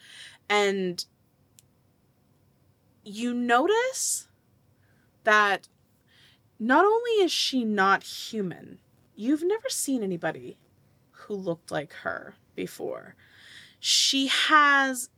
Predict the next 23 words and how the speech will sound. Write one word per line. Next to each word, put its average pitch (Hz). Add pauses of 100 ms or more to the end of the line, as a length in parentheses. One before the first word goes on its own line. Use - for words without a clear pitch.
(140)
very 302 (300)
sharp - (260)
features, - (460)
um, 175 (180)
but 220
where 320
her 294
nose 202
is, 466 (320)
it's 233
more 233
like 294
just - (600)
two -
openings. - (400)
She -
has 320 (560)
pointed 554
ears 254
similar 247
to 214
an 175
elf. 147